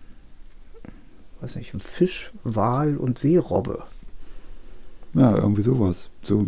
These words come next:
Speaker 2: Traniges, was Traniges.
Speaker 1: Ja.
Speaker 2: Irgendwie.
Speaker 1: Ah.
Speaker 2: Und, aber im Supermarkt gibt's da, glaub ich, dann auch Bananen, werden da eingeflogen. Und irgendwie so Zeug. Das ist wie auf Island, wo ja auch nix wächst, aber trotzdem kannst du da,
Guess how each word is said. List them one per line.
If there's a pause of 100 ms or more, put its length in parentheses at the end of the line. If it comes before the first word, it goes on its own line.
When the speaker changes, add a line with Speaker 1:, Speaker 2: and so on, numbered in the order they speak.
Speaker 2:
Traniges,
was
Traniges.
Speaker 1:
Ja. (280)
Speaker 2:
Irgendwie. (720)
Speaker 1:
Ah.
Speaker 2:
Und,
aber
im
Supermarkt
gibt's
da,
glaub
ich,
dann
auch
Bananen,
werden
da
eingeflogen. (760)
Und
irgendwie
so
Zeug.
Das
ist
wie
auf
Island, (380)
wo
ja
auch
nix
wächst, (160)
aber
trotzdem
kannst
du
da,